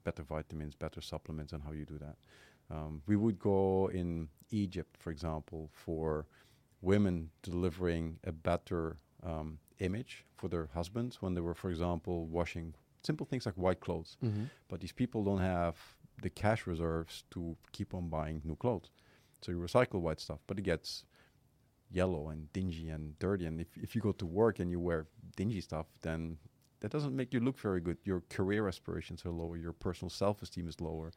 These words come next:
Speaker 1: So they have all these tips and tricks in how do you deliver that.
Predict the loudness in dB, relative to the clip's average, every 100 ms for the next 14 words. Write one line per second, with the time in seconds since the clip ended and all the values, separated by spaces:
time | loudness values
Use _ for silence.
0 | -16 -20 -20 -20 -20 -8 2 4 8 8
1 | 8 0 0 0 2 2 4 4 2 -6
2 | -4 2 2 4 2 0 -4 _ _ -4
3 | 0 2 0 0